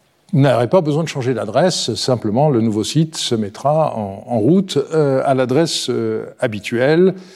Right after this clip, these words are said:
euh, w w w point archibab point f r. C'est donc, euh, par un portrait de Zimrilim que nous sommes censés commencer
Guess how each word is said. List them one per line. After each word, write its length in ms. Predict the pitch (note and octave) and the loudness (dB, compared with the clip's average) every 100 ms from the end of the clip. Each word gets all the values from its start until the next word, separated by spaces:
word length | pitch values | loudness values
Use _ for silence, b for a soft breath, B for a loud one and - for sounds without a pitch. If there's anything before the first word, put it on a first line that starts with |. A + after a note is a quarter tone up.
| B B D3 | B B 0
euh, 560 | D#3 C3+ B2+ B2 A#2+ | 2 2 0 -2 -4
w 300 | A2+ G#2 D#3 | -4 0 2
w 180 | B2 B2 | 2 0
w 200 | A2 E3+ | 4 4
point 280 | E3+ C3+ D3+ | 4 -2 -2
archibab 500 | B2 - G2+ C#3 C#3 - | -2 -4 -2 -2 -2 -6
point 320 | - C#3 D3 - - | -4 -2 -2 -6 -10
f 640 | B2+ A#2+ A#2 A2 - A2+ - | -4 -2 0 -2 -6 -6 -8
r. 280 | F2 - - _ - B B B | -12 -18 -20 _ -18 B B B
C'est 180 | C#4 | 2
donc, 320 | C4+ C4+ - - - | 4 4 2 -2 2
euh, 300 | E3+ D#3 C#3+ | 4 4 4
par 260 | - G3+ E3+ | 4 2 2
un 80 | |
portrait 640 | - G#3+ - - E3 B2 - | 0 -2 -2 2 2 2 -2
de 520 | C#3+ B2 A3 F#3 C3+ B2 | -2 4 6 6 4 -2
Zimrilim 680 | G2+ C3 C3 G3+ C#4 C#4 A#3 B B | -2 0 2 4 4 2 -2 B B
que 80 | - | 2
nous 120 | B3 | 4
sommes 180 | G#3+ A#3+ | 6 2
censés 560 | - G3+ F#3+ - A3 B3 | 2 0 0 0 0 0
commencer 800 | - C3+ B2+ - F3+ A3 C4+ | 0 0 -2 0 2 2 2